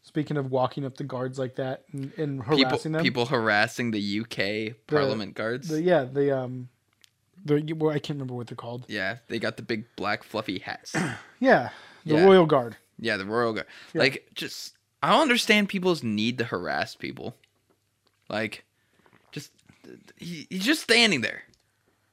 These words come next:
Speaker 1: He's
Speaker 2: Literally just
Speaker 1: doing
Speaker 2: sta-
Speaker 1: his job.
Speaker 2: Yeah.
Speaker 1: It's not a fun job either.
Speaker 2: Yeah, I'm sure it pays well,
Speaker 1: <clears throat>
Speaker 2: but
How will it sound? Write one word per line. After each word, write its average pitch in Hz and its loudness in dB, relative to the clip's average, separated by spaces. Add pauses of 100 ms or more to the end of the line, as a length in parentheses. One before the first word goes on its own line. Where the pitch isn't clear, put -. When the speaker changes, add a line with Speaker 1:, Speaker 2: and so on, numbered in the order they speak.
(140)
Speaker 1:
He's 147 0
Speaker 2:
Literally 233 4
just 151 4
Speaker 1:
doing 170 4
Speaker 2:
sta- 196 4
Speaker 1:
his 151 -2
job. 123 -6
Speaker 2:
Yeah. 127 4
Speaker 1:
It's 147 0
not 151 4
a 139 4
fun 131 -8
job 120 -10
either. 117 -10 (100)
Speaker 2:
Yeah, 101 -2 (100)
I'm - -10
sure 196 0
it 214 -8
pays - 0
well, 131 -6
Speaker 1:
<clears throat> - -18
Speaker 2:
but - -14